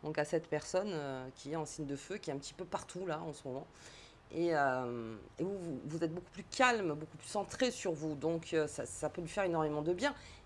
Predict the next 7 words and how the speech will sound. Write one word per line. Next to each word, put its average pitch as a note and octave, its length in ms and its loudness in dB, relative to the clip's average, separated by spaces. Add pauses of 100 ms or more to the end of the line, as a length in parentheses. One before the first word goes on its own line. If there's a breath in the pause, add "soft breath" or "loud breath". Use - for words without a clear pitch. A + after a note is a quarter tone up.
(140)
Et C4 100 10
vice-versa. A3+ 540 4 (400)
C'est-à-dire F3 500 4 (100)
que F#3+ 160 4
c-, - 160 -6 (140)
vous, F3+ 280 6
euh, C#3 800 8